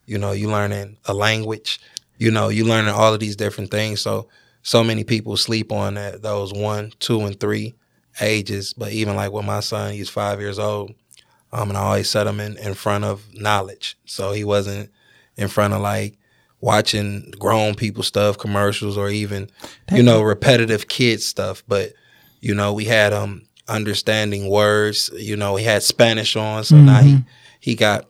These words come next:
Speaker 1: a little, he able to do a little bit of that too. Like, he got flashes of that, but, you know, really focusing in on, you know, making sure that kids are able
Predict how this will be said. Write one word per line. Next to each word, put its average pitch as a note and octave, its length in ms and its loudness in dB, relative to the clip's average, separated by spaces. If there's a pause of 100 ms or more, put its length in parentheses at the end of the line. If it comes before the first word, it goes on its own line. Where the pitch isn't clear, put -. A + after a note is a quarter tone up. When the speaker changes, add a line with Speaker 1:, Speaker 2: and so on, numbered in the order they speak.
Speaker 1:
a G#2+ 80 -2
little, G#2+ 280 4
he A2+ 180 2
able G#2+ 220 2
to G#2 80 -2
do A2 200 2
a - 20 2
little A2 240 2
bit G#2+ 160 -2
of G#2 80 -4
that A2 240 2
too. A2 280 -2
Like, G2+ 220 -4
he G2+ 60 -10
got G#2 200 -2
flashes G#2+ 440 0
of G2+ 80 -2
that, G#2 220 0
but, G#2 200 -4 (500)
you - 140 0
know, G#2+ 140 4
really A2 280 2
focusing G#2 560 -2
in G#2 260 -2
on, G2+ 480 -4 (160)
you G#2 160 -4
know, G2 180 -4
making G2+ 300 -2
sure G#2 280 -2
that G2+ 280 -4 (560)
kids A#2 360 2
are G#2 180 0
able G#2+ 480 -4